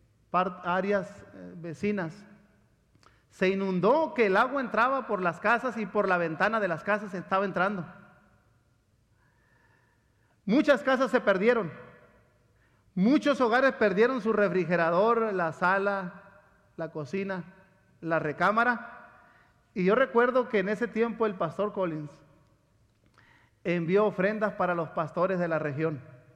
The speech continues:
Y yo fui a hacer entrega de esas ofrendas. En México, muchas iglesias fueron afectadas, la mayoría los pueblos. Hubo iglesias donde perdieron las bancas, las sillas,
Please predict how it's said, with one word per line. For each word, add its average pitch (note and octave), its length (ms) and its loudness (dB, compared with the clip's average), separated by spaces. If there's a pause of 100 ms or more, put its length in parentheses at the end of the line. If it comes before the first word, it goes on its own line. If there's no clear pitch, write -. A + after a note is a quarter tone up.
(840)
Y E3+ 100 -6
yo E3+ 160 0
fui F3 240 -2
a E3+ 40 0
hacer E3 200 -4
entrega E3+ 400 -4
de D3+ 80 -6
esas D3+ 200 -12
ofrendas. D3 420 -10 (2000)
En E3 220 0
México, A3+ 600 0 (1000)
muchas C#4 560 2
iglesias A#3 480 2
fueron A#3 260 2
afectadas, G3+ 720 0 (640)
la F#3+ 180 2
mayoría F#3 460 2
los F3 160 0
pueblos. G3+ 540 -2 (960)
Hubo C4 200 4
iglesias C4+ 380 4
donde A#3+ 220 0
perdieron A3 380 2
las F#3+ 140 2
bancas, A3 320 0
las F#3+ 200 -2
sillas, G#3 580 -4